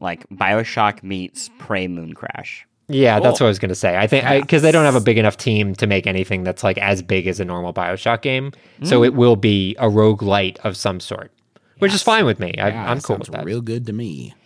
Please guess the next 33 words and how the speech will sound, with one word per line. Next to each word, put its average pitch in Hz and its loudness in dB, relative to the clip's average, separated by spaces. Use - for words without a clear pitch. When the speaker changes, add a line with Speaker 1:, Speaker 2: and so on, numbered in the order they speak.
Speaker 2:
Yeah. 110 -2
Speaker 1:
Uh, 117 -12
uh, 110 -2
we 110 -4
mentioned 107 -6
Final 95 -4
Fantasy 90 -10
earlier, 85 -10
but 87 -12
Final 95 -4
Fantasy 87 -12
seven 82 -12
Rebirth 80 -14
is 87 -16
maybe 104 -6
my 120 -2
most 123 -4
anticipated 139 -10
game 147 -8
of 147 -10
the 151 -10
year, 175 -12
um, 107 0
just 127 -4
because 135 -4
what 123 -2
the 110 -6
hell 113 0
is 98 -6
it 98 -10
gonna 92 -8
be? 90 -12
Uh, 98 0